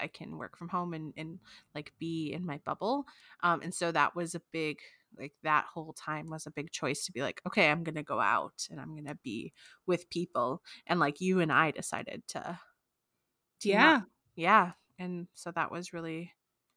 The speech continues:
Speaker 1: special in the
Speaker 2: Yeah.
Speaker 1: midst of all of that. Mm-hmm.
Speaker 2: Yeah. Um, okay, let's also talk about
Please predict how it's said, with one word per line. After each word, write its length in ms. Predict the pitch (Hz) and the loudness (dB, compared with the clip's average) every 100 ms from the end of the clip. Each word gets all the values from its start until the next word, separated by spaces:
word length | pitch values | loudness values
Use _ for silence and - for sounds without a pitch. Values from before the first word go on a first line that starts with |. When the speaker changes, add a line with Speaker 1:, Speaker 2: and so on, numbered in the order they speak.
| _ _ | _ _
Speaker 1:
special 580 | - 269 277 - - - _ 180 | 6 8 8 6 -2 -6 _ -8
in 80 | 175 | -2
the 60 | 220 | 0
Speaker 2:
Yeah. 180 | 214 | 0
Speaker 1:
midst 160 | 208 196 | -2 -6
of 60 | - | -8
all 100 | - | -8
of 40 | - | -8
that. 180 | - - _ _ - | -12 -14 _ _ -10
Mm-hmm. 120 | 180 | -6
Speaker 2:
Yeah. 360 | 175 175 190 180 - _ _ _ _ _ _ _ _ _ _ _ - - - - - - - _ | -4 -2 -4 -8 -18 _ _ _ _ _ _ _ _ _ _ _ -20 -20 -20 -20 -20 -20 -20 _
Um, 500 | - 277 277 277 277 - | -4 0 2 2 0 2
okay, 400 | 302 254 190 - - _ - - | 2 4 0 -2 -12 _ -14 0
let's 300 | 320 349 - _ _ - | 2 0 -4 _ _ 4
also 320 | 330 370 427 | 4 4 0
talk 300 | 359 - - | 2 0 2
about 340 | 269 254 247 | 4 6 6